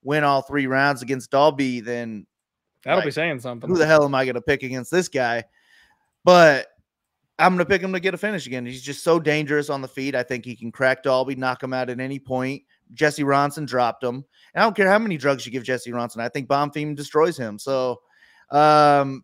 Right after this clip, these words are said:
Speaker 1: give me, give me Bonfim to get a finish. I, I don't really wanna lay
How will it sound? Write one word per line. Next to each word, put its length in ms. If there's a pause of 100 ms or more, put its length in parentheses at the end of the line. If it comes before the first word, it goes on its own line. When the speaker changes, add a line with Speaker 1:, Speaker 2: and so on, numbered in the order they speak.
(100)
Speaker 1:
give 160
me, 260 (220)
give 120
me 100
Bonfim 580
to 100
get 140
a 20
finish. 380
I, 280
I 100
don't 220
really 200
wanna 220
lay 520